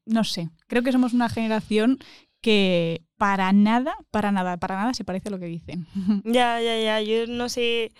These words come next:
Speaker 2: no sé qué lleva a que nos digan eso, pero estoy de acuerdo de que hay muchas ganas de aprender.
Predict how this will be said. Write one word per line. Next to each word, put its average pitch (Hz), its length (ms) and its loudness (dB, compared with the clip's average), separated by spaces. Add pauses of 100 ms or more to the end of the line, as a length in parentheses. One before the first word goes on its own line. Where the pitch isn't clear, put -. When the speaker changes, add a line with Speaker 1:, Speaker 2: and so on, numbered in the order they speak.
(260)
Speaker 2:
no 233 100 -2
sé 269 120 -4
qué 254 180 -6
lleva 226 280 0
a 214 60 -2
que 214 120 -4
nos 202 300 -4
digan 214 260 -2
eso, 262 240 -4
pero 185 400 -4
estoy 202 220 -4
de 190 60 0
acuerdo 190 280 -6
de 196 100 -4
que 190 120 -6
hay 185 140 -4
muchas 202 360 -4
ganas 190 220 -8
de 196 40 -6
aprender. 170 380 -6